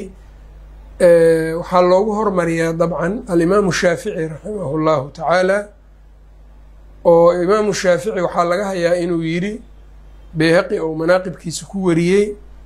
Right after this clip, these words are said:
"Al-muxdathaatu min al-umuuri darbaani."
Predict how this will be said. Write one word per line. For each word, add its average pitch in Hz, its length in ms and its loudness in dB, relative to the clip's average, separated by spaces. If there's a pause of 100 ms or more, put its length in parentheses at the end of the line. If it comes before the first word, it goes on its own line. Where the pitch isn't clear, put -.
(420)
"Al-muxdathaatu 202 1400 0
min 214 260 -2
al-umuuri 220 1160 2
darbaani." 170 680 0